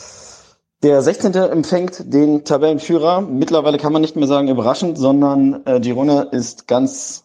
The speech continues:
souverän und völlig verdient, ähm, an der Spitze der Tabelle aktuell. Beide Mannschaften trennen aktuell fünfunddreißig Punkte, siebzehn versus zweiundfünfzig Punkte. Beide Mannschaften spielen in dieser Woche noch im Pokal.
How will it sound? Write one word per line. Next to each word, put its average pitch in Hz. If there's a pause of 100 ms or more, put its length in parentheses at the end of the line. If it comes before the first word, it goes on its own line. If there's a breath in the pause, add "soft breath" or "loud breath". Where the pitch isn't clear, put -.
souverän 135
und 120
völlig 143
verdient, 127
ähm, 110
an 110
der 104
Spitze 113
der 107
Tabelle 113
aktuell. 117 (500 loud breath)
Beide 151
Mannschaften 185
trennen 160
aktuell 147
fünfunddreißig 147
Punkte, 165
siebzehn 135
versus 127 (220 loud breath)
zweiundfünfzig 151
Punkte. 139 (880 loud breath)
Beide 139
Mannschaften 170
spielen 156
in 120 (220)
dieser 147
Woche 147 (220)
noch 135
im 123
Pokal. 135